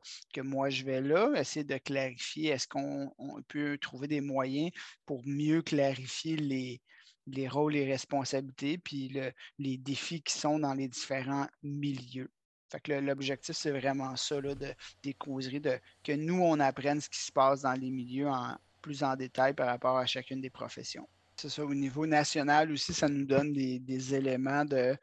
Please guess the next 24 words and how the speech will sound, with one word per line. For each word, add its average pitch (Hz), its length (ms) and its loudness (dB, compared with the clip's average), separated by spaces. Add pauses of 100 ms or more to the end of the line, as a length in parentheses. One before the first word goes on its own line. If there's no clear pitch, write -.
(200)
ben, 123 280 0
qu'est-ce - 220 -6
qui - 140 -8
se - 100 -2
passe 135 480 6
ailleurs. 127 520 4
Ben, 123 200 -6
tu - 100 -10
sais, 127 100 -4
on 123 180 -6
prend 131 260 -2
des 131 200 -2
données, 131 380 0
on 170 100 0
n'enregistre 127 640 -2
pas, 156 160 2
mais 147 140 -4
on 123 120 -6
va 120 140 -4
prendre 127 400 -4
des 127 160 -6
données, 135 460 0
puis 127 300 -6 (340)
vos, 131 300 -6